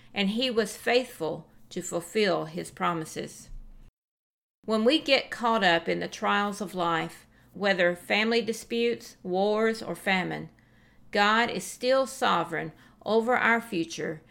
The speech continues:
and will not allow such things to hinder his ultimate goal of drawing people to himself in relationship and the ultimate restoration of his people to the land.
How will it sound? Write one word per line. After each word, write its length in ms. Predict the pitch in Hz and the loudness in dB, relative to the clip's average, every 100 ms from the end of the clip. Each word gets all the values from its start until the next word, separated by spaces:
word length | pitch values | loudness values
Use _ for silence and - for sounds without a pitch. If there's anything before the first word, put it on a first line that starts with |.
| - - | -20 -6
and 180 | 185 175 | -4 0
will 140 | 175 | 2
not 380 | 175 196 220 247 | 2 2 4 4
allow 400 | 226 233 220 175 | 2 2 2 2
such 380 | 165 - 196 - | -2 -2 -2 -4
things 420 | - 208 175 160 | -4 -2 -2 -4
to 100 | - | -6
hinder 540 | 175 - 277 262 185 160 | -8 -6 -4 -2 0 -2
his 300 | 175 180 - | -2 -4 -2
ultimate 540 | - 294 - 190 160 - | 0 0 -2 -6 -6 -2
goal 440 | 165 156 151 165 - - - | -2 0 -4 -10 -20 -20 -8
of 180 | 185 165 | -8 -4
drawing 420 | 190 190 214 226 | 2 2 4 0
people 420 | 226 226 214 156 | -2 -6 -4 -4
to 260 | 156 - 233 | -4 -4 -4
himself 560 | 247 247 - 233 233 | -2 -6 -2 0 0
in 120 | 240 240 | -2 -2
relationship 840 | 233 196 196 165 156 165 165 185 _ _ _ _ | 0 0 -2 -4 -6 -4 -4 -6 _ _ _ _
and 220 | - 175 | -2 0
the 180 | 165 - | 0 2
ultimate 500 | 214 247 214 160 - | 2 2 0 -4 -4
restoration 800 | 180 185 - 190 180 180 - 147 | 0 0 0 -2 -2 -2 -4 -6
of 140 | - 160 | -6 -6
his 200 | 170 - | -8 -6
people 420 | 226 208 175 156 | -10 -8 -6 -8
to 160 | - | -10
the 140 | 185 170 | -8 -6
land. 500 | 175 160 151 165 | -6 -8 -8 -12